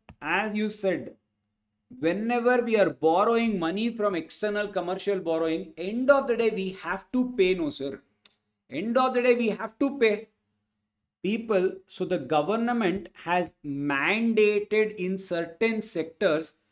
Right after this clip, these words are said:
you need to do something called as hedging.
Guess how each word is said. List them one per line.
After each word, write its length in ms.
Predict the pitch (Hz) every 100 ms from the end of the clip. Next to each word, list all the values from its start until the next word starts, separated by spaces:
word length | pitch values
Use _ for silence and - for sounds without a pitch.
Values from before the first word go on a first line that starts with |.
| _
you 180 | - 165
need 480 | 165 160 180 240 247
to 160 | 233 190
do 160 | 202
something 560 | 202 165 170 - 208 202
called 280 | 185 165 156
as 180 | 156
hedging. 640 | - 135 123 120 139 107